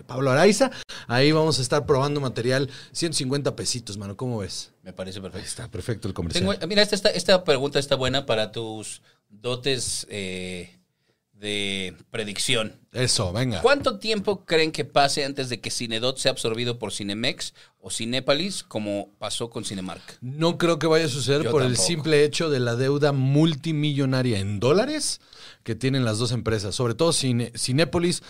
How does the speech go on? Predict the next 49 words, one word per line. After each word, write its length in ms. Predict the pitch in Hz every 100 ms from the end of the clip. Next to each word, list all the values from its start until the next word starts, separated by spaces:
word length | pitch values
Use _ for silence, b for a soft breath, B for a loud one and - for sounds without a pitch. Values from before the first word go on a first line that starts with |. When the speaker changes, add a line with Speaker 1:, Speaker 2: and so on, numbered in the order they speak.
| B B
Speaker 1:
el, 200 | 113 113
el, 260 | 131 123 120
ya 100 | 127
ves 100 | 143
que 60 | 147
tienen 200 | 156 160
un 100 | 160
conglomerado 640 | 165 131 117 113 117 143
enorme 320 | 131 131 135
ahí 140 | 127 127
en, 200 | 131 123
en 260 | 113 110 110
Morelia. 540 | 110 123 139 156 226 B B B - _
Ya 160 | 127 127
tuvieron 240 | 156 156
que 80 | 143
vender 260 | 131 135
la 100 | 147 131
mitad 260 | 113 143
del 160 | 139 139
terreno, 460 | 113 110 127 139
Speaker 2:
¿En 40 | 139
Speaker 1:
mano, 140 | 135
Speaker 2:
serio? 480 | 143 156 117 147 247
Speaker 1:
y 60 | 120
despedir 420 | 120 107 127 143
a 60 | 151
la 100 | 127
mitad 320 | 117 135 135
de 80 | 139
los 240 | 135 -
<laughs> 0 |
empleados 520 | 135 127 135 139 160
porque, 440 | 123 117 107 107 95 b b b b _
pues, 140 | - 104
no, 340 | 123 135 131
no 140 | 127
hay 80 | 135
varo, 300 | 131 143 165
mano. 280 | 131 120 117
Deben 220 | 131 143
un 120 | 139
chingo 280 | 127 151 147
de 100 | 127
varo. 320 | 120 135 127 -
Y 180 | 147 147
Cinemex 720 | - 156 151 151 180 - -
ahí 280 | 143 147 175
va 460 | 175 190 208 214